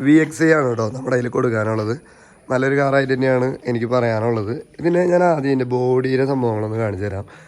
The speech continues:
പ്രത്യേകിച്ച് ഞാനൊന്നും കണ്ടിട്ടില്ല, എങ്കിലും നമ്മൾ എല്ലാ വ-, വിശേഷങ്ങളിലും ഒരു ചെറിയ കുറ്റം വണ്ടീനെ കുറിച്ച് പറയാറുണ്ടല്ലോ. അപ്പൊ അതിന് കാണിക്കാൻ വേണ്ടിയിട്ട് ദേ, ഇത് ഈ ഒരു സംഭവം വേണമെങ്കിൽ പറയാം. പിന്നെ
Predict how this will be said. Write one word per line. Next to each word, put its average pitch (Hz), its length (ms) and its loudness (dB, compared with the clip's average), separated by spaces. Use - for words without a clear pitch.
പ്രത്യേകിച്ച് 143 520 -2
ഞാനൊന്നും 170 300 0
കണ്ടിട്ടില്ല, 135 400 0
എങ്കിലും 135 460 0
നമ്മൾ 123 160 2
എല്ലാ 123 180 2
വ-, 143 320 2
വിശേഷങ്ങളിലും 139 680 2
ഒരു 127 100 0
ചെറിയ 139 300 4
കുറ്റം 139 300 0
വണ്ടീനെ 131 280 2
കുറിച്ച് 123 240 -4
പറയാറുണ്ടല്ലോ. 110 640 -2
അപ്പൊ 120 160 -4
അതിന് 110 280 -2
കാണിക്കാൻ 120 480 -2
വേണ്ടിയിട്ട് 131 340 -6
ദേ, 123 100 -2
ഇത് 139 140 -4
ഈ - 100 0
ഒരു 131 160 -2
സംഭവം 113 320 -4
വേണമെങ്കിൽ 110 280 -6
പറയാം. 107 260 -6
പിന്നെ 127 320 -6